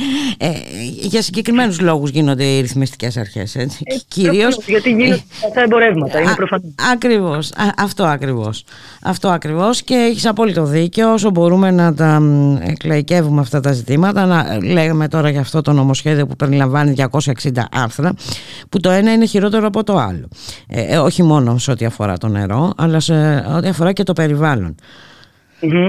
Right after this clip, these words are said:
Speaker 2: μμμ. Αυτό είναι πάντως ένα γαϊτανάκι, δηλαδή αν το, το, το δούμε στο, στο, στα, στα χρόνια μπουλικά, ξεκινάει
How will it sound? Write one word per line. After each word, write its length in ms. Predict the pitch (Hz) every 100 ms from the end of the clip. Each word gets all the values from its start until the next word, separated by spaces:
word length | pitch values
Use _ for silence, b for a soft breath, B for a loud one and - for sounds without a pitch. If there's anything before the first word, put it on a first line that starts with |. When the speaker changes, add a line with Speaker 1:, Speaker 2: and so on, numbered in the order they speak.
| 202
Speaker 2:
μμμ. 260 | 170 165 180 202 B B
Αυτό 400 | - 147 - 185
είναι 240 | 208 226 220
πάντως 360 | 175 185 180
ένα 160 | 180 185
γαϊτανάκι, 760 | 180 175 160 156 156 151 156 151
δηλαδή 420 | 143 143 143 160 -
αν 200 | 151 165
το, 500 | 185 170 156 147 143
το, 180 | 151 143 -
το 120 | 151
δούμε 540 | 139 147 156 160 156 147 -
στο, 880 | - 151 139 139 135 135 131 131 -
στο, 640 | - - 139 139 135 127 85
στα, 140 | 107 -
στα 120 | -
χρόνια 600 | 131 151 151 151 147 135 127
μπουλικά, 540 | 139 143 - 135 131 - B B B B -
ξεκινάει 880 | - 175 - 156 151 165 180 180